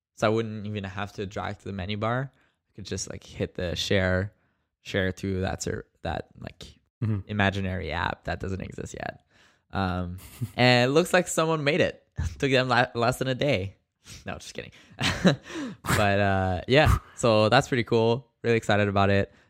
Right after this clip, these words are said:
Speaker 1: Uh, I sent them an email with my re-, requests, <laughs> so hopefully they, they will listen. Uh, but I bought
Speaker 2: Mm-hmm.
Speaker 1: it, uh, and I give it, give it a spin. So if you're looking for there's something, check it out. Um, oh, one thing I forgot.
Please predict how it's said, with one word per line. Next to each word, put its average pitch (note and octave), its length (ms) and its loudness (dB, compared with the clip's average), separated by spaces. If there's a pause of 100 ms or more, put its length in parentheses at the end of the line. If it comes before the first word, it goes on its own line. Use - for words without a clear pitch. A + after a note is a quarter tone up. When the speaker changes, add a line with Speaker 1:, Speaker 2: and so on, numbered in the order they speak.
(100)
Speaker 1:
Uh, F#2+ 340 2
I A#2 100 8
sent B2+ 200 2
them A2 420 2
an G2+ 160 0
email G2 380 2
with F#2 320 0
my F#2 140 0
re-, F#2 260 -4
requests, G2 640 -4 (100)
<laughs> C3+ 80 -4
so - 240 -4
hopefully A#2+ 480 0
they, G2+ 140 0 (220)
they G2+ 100 -8
will G2 120 -4
listen. B2+ 360 -8 (520)
Uh, F#2+ 340 0
but A#2 180 2
I A2+ 80 4
bought G#2 200 4
Speaker 2:
Mm-hmm. G#2+ 100 4
Speaker 1:
it, - 220 -4
uh, - 40 -2 (260)
and F#2+ 80 -4
I F#2+ 80 -4
give - 180 -10
it, - 220 -14
give - 120 -6
it F#2 100 -8
a F#2+ 60 -10
spin. F#2+ 360 -12 (160)
So G2 460 -4 (440)
if C#3 140 0
you're C3 140 4
looking C3 240 0
for A#2+ 100 0
there's A#2 180 2
something, A2+ 520 -4 (560)
check A2 200 0
it G2+ 80 2
out. F#2 360 2 (140)
Um, F#2 520 -2 (160)
oh, E3 380 4
one C3+ 180 -4
thing C#3+ 160 0
I B2 60 2
forgot. A2 500 0